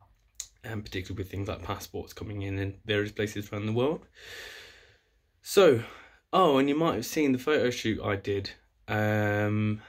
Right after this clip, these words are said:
and all those photos have been coming up, so I thank you guys a lot for all the, uh, love that those photos have been getting, um,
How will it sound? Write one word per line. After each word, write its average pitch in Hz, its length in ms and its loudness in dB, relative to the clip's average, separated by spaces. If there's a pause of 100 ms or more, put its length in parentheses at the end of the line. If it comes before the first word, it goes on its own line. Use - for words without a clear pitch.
(300)
and 104 240 -2
all 101 140 -2
those 101 180 0
photos 98 220 -6
have 101 80 -4
been 92 80 -8
coming 101 160 -4
up, 92 80 -4
so 95 100 -8
I 92 40 -6
thank 104 260 -10
you 104 80 -4
guys 104 140 -6 (100)
a 104 60 -8
lot 101 420 -2
for - 180 -10
all 98 180 -6
the, 98 400 -6
uh, 98 260 -4 (100)
love 101 500 -4
that - 140 -16
those 104 200 -6
photos - 280 -12
have - 100 -16
been 101 160 -6
getting, 98 400 -2 (680)
um, 95 540 -4